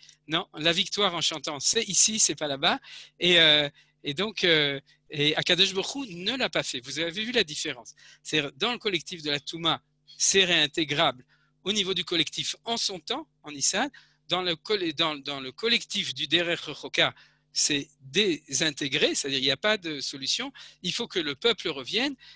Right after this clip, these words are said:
et à ce moment-là, il y aura aussi la place de chaque individu pour réintégrer la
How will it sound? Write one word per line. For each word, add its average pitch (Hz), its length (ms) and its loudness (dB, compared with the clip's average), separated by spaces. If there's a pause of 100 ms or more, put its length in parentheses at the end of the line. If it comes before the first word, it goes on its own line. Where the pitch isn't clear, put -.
et 180 100 4
à 190 60 6
ce - 140 2
moment-là, 151 420 -2
il 143 60 -16
y - 20 -4
aura 135 100 -6
aussi 139 220 0
la 139 100 0
place 175 240 0
de 139 80 -6
chaque - 220 -2
individu 139 500 -8 (300)
pour 156 160 -6
réintégrer 147 600 -2 (320)
la 147 300 0